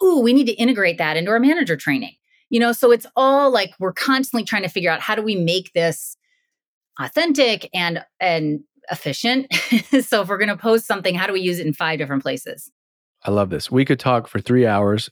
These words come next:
Speaker 2: and, um, you just have refired, re-energized me about founder brand and LinkedIn and founders being there. So this is great. I could have, we could have
Speaker 1: If
Speaker 2: done
Speaker 1: you could hear, I tell people to read your book all the time because there are so many founders in this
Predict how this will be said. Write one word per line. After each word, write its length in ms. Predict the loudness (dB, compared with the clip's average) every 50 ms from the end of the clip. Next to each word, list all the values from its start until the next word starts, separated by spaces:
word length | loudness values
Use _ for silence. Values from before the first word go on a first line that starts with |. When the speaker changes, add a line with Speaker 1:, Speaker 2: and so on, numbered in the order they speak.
| _
Speaker 2:
and, 200 | -2 -2 0 2
um, 340 | 2 0 0 -2 -4 -6 -8 _ _ _ _ _ _ _ _ _ _ _ _ _ _ _ _ _ _
you 280 | 0 4 4 6 4 4
just 280 | 4 2 0 0 2 0
have 180 | -2 -2 0
refired, 680 | 0 2 2 2 2 2 0 0 2 2 2 2 0 -2 -4
re-energized 1040 | -2 2 4 4 6 4 4 2 2 0 2 2 0 0 0 0 2 2 0 0 0
me 140 | 0 0 2
about 320 | 2 2 0 -2 -2 -2
founder 320 | -2 -2 0 0 0 0 0
brand 380 | 0 0 0 0 0 0 0
and 120 | -2 -2 -2
LinkedIn 640 | -2 -2 -4 -4 -4 -2 -2 -2 -2 -4 -6 -8 -10 -8
and 340 | -6 -4 -4 -4 -4 -6 -6
founders 460 | -4 -4 -2 -2 -2 -2 -4 -4 -4
being 240 | -4 -4 -4 -2 -2
there. 140 | -4 -6
So 120 | -6 -8 -8 -8
this 140 | -8 -6
is 120 | -6 -6 -2
great. 220 | 0 0 0 0
I 60 | 0 -2
could 160 | -4 -4 -4
have, 180 | -4 -6 -8 -12 -20 _ _
we 100 | -4 -2
could 140 | -2 0 0
have 60 | 0
Speaker 1:
If 40 | 0
Speaker 2:
done 120 | 0 0
Speaker 1:
you 120 | 0 -2 -2
could 180 | -2 -2 -2
hear, 160 | 0 2 0 0 0
I 140 | -2 -2 -4
tell 220 | -2 -2 -2 0
people 200 | 0 0 -2 0
to 60 | -2 -2
read 100 | -2 -2
your 100 | -2 0
book 200 | 0 0 0 0
all 140 | -2 -2 -2
the 60 | -4
time 260 | -4 -4 -4 -2 -2
because 260 | -4 -4 -4 -6 -4
there 180 | -2 0 0 0
are 120 | 0 -2
so 400 | -2 -6 -8 -8 -6 -4 -2 0 0
many 200 | 2 2 0 -2
founders 440 | -2 -4 -2 -2 0 0 0 0 -2
in 180 | -2 -2 0
this 160 | 0 -2 -4